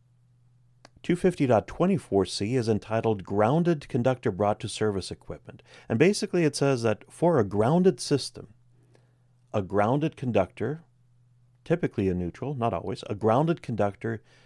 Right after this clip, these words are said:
needs to be brought to the service disconnect,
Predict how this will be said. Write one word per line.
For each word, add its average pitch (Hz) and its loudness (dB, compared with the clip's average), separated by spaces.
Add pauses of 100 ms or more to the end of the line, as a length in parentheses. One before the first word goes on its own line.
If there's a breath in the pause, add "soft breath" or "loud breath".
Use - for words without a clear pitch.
(140 soft breath)
needs 165 -2
to - -4
be 127 0
brought 110 -2
to - -20
the 110 -4
service 104 -2
disconnect, - -12